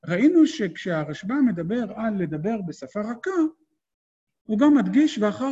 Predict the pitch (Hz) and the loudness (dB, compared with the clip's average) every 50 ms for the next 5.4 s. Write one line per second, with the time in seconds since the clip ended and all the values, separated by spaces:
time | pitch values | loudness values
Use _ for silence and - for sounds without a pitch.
0 | 240 - 240 208 202 208 220 240 226 - 214 202 208 208 190 202 185 185 170 151 | -6 -4 -4 -2 0 0 0 0 -2 -4 -4 -2 -2 -2 -2 -2 -2 -2 -4 -6
1 | 156 156 139 143 131 127 _ _ _ _ _ _ _ _ _ _ _ _ _ _ | -6 -6 -6 -6 -8 -8 _ _ _ _ _ _ _ _ _ _ _ _ _ _
2 | _ _ _ _ _ _ _ _ - 196 202 220 269 311 311 294 277 254 - - | _ _ _ _ _ _ _ _ -2 0 4 4 6 6 6 4 2 0 -4 -6
3 | 202 175 - 202 180 - 277 294 302 269 240 208 - - - 254 247 208 180 - | -10 -8 -8 -8 -8 -6 -4 -4 -4 -4 -6 -8 -8 -6 -6 -4 -4 -4 -6 -10
4 | _ _ _ _ _ _ - 190 165 180 233 269 320 - - - - - - _ | _ _ _ _ _ _ -8 -6 -4 -2 -2 -2 -4 -6 -10 -18 -20 -20 -20 _
5 | _ _ _ _ - 190 240 294 | _ _ _ _ -2 0 0 0